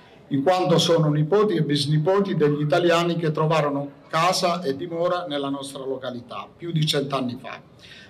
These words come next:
Tra loro anche Daniela Savioli, parte della nostra amministrazione comunale,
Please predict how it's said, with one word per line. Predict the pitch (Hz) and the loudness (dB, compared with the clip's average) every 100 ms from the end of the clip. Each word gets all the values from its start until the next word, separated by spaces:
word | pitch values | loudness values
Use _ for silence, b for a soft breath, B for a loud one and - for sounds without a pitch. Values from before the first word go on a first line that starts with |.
| B | B
Tra | 151 156 | 0 4
loro | 185 202 214 220 | 6 6 4 2
anche | 151 160 151 | 2 2 2
Daniela | 151 143 156 156 | 2 2 4 2
Savioli, | 135 147 143 175 196 208 - | 2 0 0 2 4 2 -2
parte | - 151 143 - 135 | -6 -6 -6 -6 -6
della | 135 139 | -4 -2
nostra | 151 151 143 | -2 -4 -4
amministrazione | 139 135 135 139 135 160 147 | -2 -2 -2 -6 -4 -2 -2
comunale, | 135 135 131 120 98 104 - | -2 -6 -6 -6 -6 -10 -14